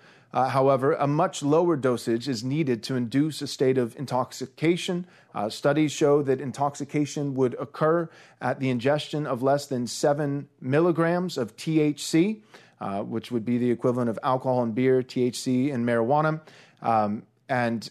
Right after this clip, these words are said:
that is approximately the equivalent of four puffs of a marijuana cig-, cigarette. So you've already discussed that there's much longer lasting effects, uh, but also there's a much higher potency, uh, potency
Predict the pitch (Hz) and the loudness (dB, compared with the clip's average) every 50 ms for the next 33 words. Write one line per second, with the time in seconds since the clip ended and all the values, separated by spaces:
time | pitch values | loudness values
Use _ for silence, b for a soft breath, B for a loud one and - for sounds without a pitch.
0 | _ - 147 147 147 165 151 160 151 135 135 131 - - 185 190 185 - - 165 | _ -6 0 0 2 2 2 2 2 2 0 -2 -2 0 0 0 0 -2 -4 -4
1 | 156 147 143 135 139 135 131 131 - - 175 160 147 151 147 160 139 127 113 - | -2 0 0 2 2 2 2 2 2 2 0 0 0 -2 -2 -2 0 -2 -2 -2
2 | - - 175 185 185 180 - - 160 156 156 151 - - - - 139 135 135 135 | -4 -2 0 2 2 0 0 0 0 2 2 0 -2 -4 -2 0 2 2 2 2
3 | 135 - 143 131 135 143 147 143 139 139 135 135 131 127 117 - - 170 147 131 | -2 -4 -4 -2 0 2 2 2 2 2 0 0 0 -2 -4 -2 -2 -2 -2 -2
4 | 123 - - - - 190 170 131 110 104 107 - - 147 143 151 139 147 170 180 | -4 -12 -10 -4 0 0 2 2 0 -2 -4 -4 -4 -2 0 2 2 4 4 4
5 | 180 170 160 143 135 139 - - - 160 151 139 - - 135 131 131 143 127 123 | 4 4 2 2 0 -4 -6 -4 -2 -2 -2 -2 -2 0 0 0 0 0 -2 -2
6 | 110 - - - 147 143 151 165 165 - - - - _ b b b b b b | -4 -6 -8 -4 -2 0 0 0 -2 -4 -8 -16 -16 _ b b b b b b
7 | 131 131 143 156 170 175 156 151 131 135 147 156 175 175 - - 156 139 131 113 | 0 2 2 2 2 2 2 4 4 4 2 2 0 -2 -4 -4 -4 -4 -4 -4
8 | - 120 110 113 - - - - b b b b b b 117 120 135 131 127 135 | -2 -2 -2 -2 -4 -6 -12 -16 b b b b b b -4 -4 -2 0 2 2
9 | 143 165 170 - - 160 151 147 131 117 - 143 143 151 156 147 - - 151 156 | 4 2 2 2 0 0 0 0 -2 -2 -2 -2 0 0 0 -2 -2 -2 0 2
10 | 151 143 135 131 131 - - - 180 190 - 131 113 98 - 113 104 98 - _ | 2 4 2 2 0 -2 -2 0 0 0 0 -2 -8 -6 -6 -6 -6 -6 -8 _
11 | - 131 120 107 - - 180 190 160 131 107 - - 110 95 95 | -2 -2 -2 -2 0 0 0 0 0 -2 -8 -8 -8 -8 -10 -10